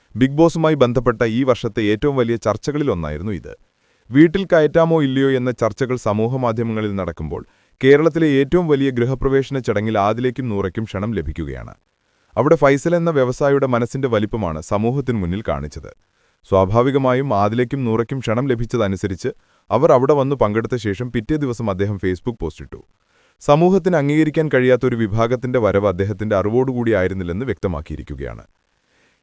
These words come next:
ഇതോടൊപ്പം സമൂഹത്തോട് തെറ്റ് ചെയ്ത രണ്ടുപേരെന്നാണ് അദ്ദേഹം പറഞ്ഞിരിക്കുന്നത്. ഈ പരാമർശങ്ങളോടുള്ള എന്റെ വ്യക്തിപരമായ വിയോജിപ്പ് രേഖപ്പെടുത്തട്ടെ. ആ വിയോജിപ്പ് ഞാൻ അദ്ദേഹത്തെ നേരിട്ട് അറിയിക്കുകയാണ്. ഫൈസലിക്ക, നിങ്ങൾ വളരെ നല്ല മനുഷ്യനാണെന്ന് എനിക്ക് വ്യക്തിപരമായി അറിയാം.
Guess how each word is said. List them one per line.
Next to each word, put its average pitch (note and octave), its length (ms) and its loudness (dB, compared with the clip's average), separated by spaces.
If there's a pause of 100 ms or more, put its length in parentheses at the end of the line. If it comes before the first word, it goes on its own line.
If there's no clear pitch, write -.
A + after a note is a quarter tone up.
ഇതോടൊപ്പം F#3 440 10
സമൂഹത്തോട് E3+ 680 6
തെറ്റ് D3 220 2
ചെയ്ത D#3+ 200 6
രണ്ടുപേരെന്നാണ് B2 680 4
അദ്ദേഹം F#2+ 300 -2
പറഞ്ഞിരിക്കുന്നത്. D2+ 680 -4 (560)
ഈ F3 120 -2
പരാമർശങ്ങളോടുള്ള D#3 880 4
എന്റെ C3+ 200 2
വ്യക്തിപരമായ C3 640 2
വിയോജിപ്പ് G2+ 540 0
രേഖപ്പെടുത്തട്ടെ. D2 600 -4 (500)
ആ G2+ 100 0
വിയോജിപ്പ് G#2+ 420 0
ഞാൻ G2+ 200 -2
അദ്ദേഹത്തെ F#2 360 -2
നേരിട്ട് F2+ 380 -2
അറിയിക്കുകയാണ്. C#2 540 -8 (640)
ഫൈസലിക്ക, F3 440 4
നിങ്ങൾ D#3 260 4
വളരെ C3+ 320 6
നല്ല C3 280 4
മനുഷ്യനാണെന്ന് A2 760 -2
എനിക്ക് A#2 240 -4
വ്യക്തിപരമായി A2+ 680 2
അറിയാം. B1 300 -12